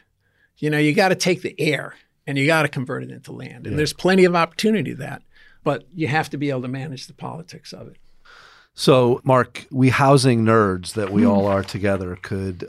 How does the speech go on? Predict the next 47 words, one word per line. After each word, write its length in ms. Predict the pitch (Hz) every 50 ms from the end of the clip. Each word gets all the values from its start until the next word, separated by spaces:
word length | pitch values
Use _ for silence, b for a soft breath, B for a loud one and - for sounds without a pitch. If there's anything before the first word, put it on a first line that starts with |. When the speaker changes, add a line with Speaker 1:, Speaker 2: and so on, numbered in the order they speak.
| -
Speaker 2:
probably 320 | - - - - 98 101 95
Speaker 1:
Cool. 140 | - 98 98
Speaker 2:
go 40 |
on 180 | 98 95 98 95
for 140 | - - 101
another 400 | 98 98 98 98 95 92 90 90 -
couple 280 | - - 107 - 95 90
of 80 | 85
hours, 600 | 90 92 95 95 92 87 87 85 82 82 - - -
but 260 | - 98 92 92 90 _
we've 300 | - 101 104 101 90 87
reached 280 | 104 107 107 - - -
the 140 | 104 98
end 200 | 98 101 101 98 95
of 100 | 85 80
our, 360 | 92 87 87 87 87 87 87 -
of 160 | - 95 90
our 160 | 95 90 90 87 - - - -
allotted 380 | 101 92 98 98 98 98 92
time. 360 | - - 156 147 139 135 120
And 100 | 117 110
I, 200 | 113 113 113 120 127
you 80 | 135
know, 80 | 120 117
I 60 | 117
love 560 | 117 117 120 127 131 135 135 127 110 107 107
the 100 | 104 113
comment, 560 | 107 - - 135 113 110 107 107 104 101 101 _ _ -
you 120 | - 113 110
know, 140 | 104 104 98
that 160 | 101 104 -
we 160 | 98 104 98
ended 240 | 98 107 110 98 90
on 280 | 90 85 85 85 85 85
because 560 | 98 92 - - 101 95 90 90 - - -
it 60 | - -
sort 200 | - - 135 117
of 80 | 110 -
ties 280 | - 135 120 117 104
together 500 | - 110 95 110 117 117 107 110 101 98
is 440 | 98 95 95 95 92 87 - - - _ -
a 80 | 110 104
lesson 600 | 98 107 117 127 131 - - 127 113 107 107 104
that 180 | 104 104 98 - -
I 100 | - 104
think 280 | 101 - - 113 - -
maybe 480 | 104 113 117 123 117 117 110 107 98